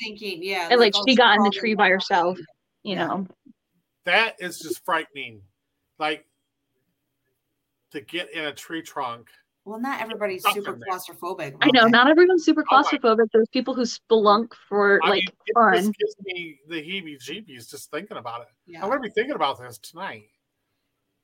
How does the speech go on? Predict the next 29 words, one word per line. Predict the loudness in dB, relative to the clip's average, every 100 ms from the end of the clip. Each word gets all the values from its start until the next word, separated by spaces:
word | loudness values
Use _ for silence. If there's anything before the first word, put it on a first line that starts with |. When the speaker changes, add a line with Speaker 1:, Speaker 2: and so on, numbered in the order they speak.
| -20
Speaker 1:
Hmm. | -20 -6 2
Speaker 2:
I | 2
Speaker 1:
Well, | 4 2 2
Speaker 2:
wouldn't | 4
Speaker 1:
what | 2
were |
you | 2
Speaker 2:
suggest | 2 2 4
that | 4
you | 4
Speaker 1:
saying? | 4
Speaker 2:
look | 4
up | 4 4
what | 4 4
spelunking | 0 2 4 2 0 -4 -4 -6
is | -6
then, | -6 -6 -6 -8 -8
because | -2 0 -2 -4 _
you | -4 0 4
would | 4 4
hate | 2 0
it. | -2 -12 _ _ _ -14
Speaker 1:
<laughs> | -14 -12 -14 -14 -20 _ _ _ _ -20 _ _ _
Yeah. | -18 -18 _ 0
Mom, | 2 2
what | -4
were | -6
you | -8 -8
saying? | -8 -8 -10